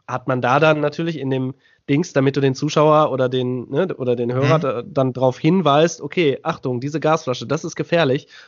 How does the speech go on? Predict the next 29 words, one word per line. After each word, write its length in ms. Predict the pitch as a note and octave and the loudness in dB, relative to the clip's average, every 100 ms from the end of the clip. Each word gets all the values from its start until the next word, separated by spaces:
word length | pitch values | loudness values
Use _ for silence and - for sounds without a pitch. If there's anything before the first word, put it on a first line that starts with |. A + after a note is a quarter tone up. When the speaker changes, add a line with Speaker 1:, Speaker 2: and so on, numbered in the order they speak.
| - | -2
Speaker 1:
mache 180 | B2+ | -2
ich 60 | C#3 | 0
dann 240 | C#3+ C#3+ | -2 -2
die 100 | - | 0
natürlich 360 | C3 C3 C#3+ C#3 | 0 2 0 -2
besonders 420 | C3+ C3+ C#3+ C3+ | 0 2 4 4
laut, 320 | D#3+ C3+ G#2+ - | 4 2 2 -2
damit 260 | A2 A2+ | -4 -2
das 160 | C3 - | -2 -2
im 140 | C3 C3 | -4 -2
Prinzip 420 | C#3 C3+ C3+ - C#3 | -2 -2 -2 -2 0
in 60 | |
meinem 180 | B2 B2 | 2 2
Kopf 220 | B2+ D3 | 0 -4
auswirkt, 400 | - C3+ C#3+ C#3+ - | 0 0 0 -2 0
oh, 120 | E3 | 0
oh, 140 | A#2 A#2+ | 2 2
das 200 | A#2 B2+ | 0 -4
ist 120 | C3+ | -8
gefährlich, 420 | D#3+ E3+ C#3+ G#2+ | 0 4 4 4
da 120 | A#2+ | 0
passiert 340 | A#2 C#3 D3+ - | 0 0 0 2
grad 220 | F#2 F2+ | -2 -2
was. 200 | F#2 - - - - - _ _ _ - | -8 -8 -20 -18 -20 -20 _ _ _ -2
Ähm, 340 | G#2+ G#2 G#2 - - | 0 0 -2 -6 -8
Speaker 2:
Ah. 360 | G2 A2+ D#2 D2 _ _ - | -6 -6 -8 -14 _ _ 0
Speaker 1:
ja. 180 | A#2 - _ _ _ _ _ - - C3 B2 | 0 0 _ _ _ _ _ -18 -12 -6 -2
Speaker 2:
Ja 100 | A#2 | 0
gut, 180 | D#3 | -2